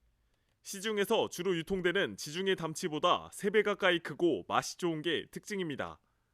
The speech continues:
과거 군산을 비롯해 서해와 남해 연안에서 주로 잡혔으나, 무분별한 남획으로 개체수가 줄어 찾아보기 힘들어졌습니다. 이에 대해 군산시가 참담치 자원량 복원에 나섰습니다.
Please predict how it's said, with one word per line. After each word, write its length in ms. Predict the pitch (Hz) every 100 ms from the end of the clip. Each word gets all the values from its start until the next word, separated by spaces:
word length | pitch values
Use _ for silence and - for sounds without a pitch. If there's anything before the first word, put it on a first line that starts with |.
| _ _ _ _ _ -
과거 400 | 147 147 180 104
군산을 480 | 151 175 214 196 190
비롯해 520 | 175 160 202 147 87
서해와 580 | - 208 196 180 156 90
남해 240 | 117 160 175
연안에서 580 | 170 160 147 175 139
주로 240 | - 151 170
잡혔으나, 640 | 160 160 143 147 160 92 _ _ _
무분별한 520 | 131 151 180 185 180
남획으로 720 | 156 135 160 170 151 170 101 78 -
개체수가 480 | 127 196 175 - 160
줄어 320 | 143 151 87 -
찾아보기 560 | 185 196 175 170 107
힘들어졌습니다. 960 | - 202 196 208 180 160 123 110 85 73 _ _ _ _ _ _ _ _ _ -
이에 240 | 156 196
대해 200 | 196 185
군산시가 760 | 170 170 196 160 175 185 95 -
참담치 540 | 220 202 208 190 196
자원량 500 | 180 156 160 165 92
복원에 380 | - 135 170 165
나섰습니다. 760 | 135 139 170 156 120 85 78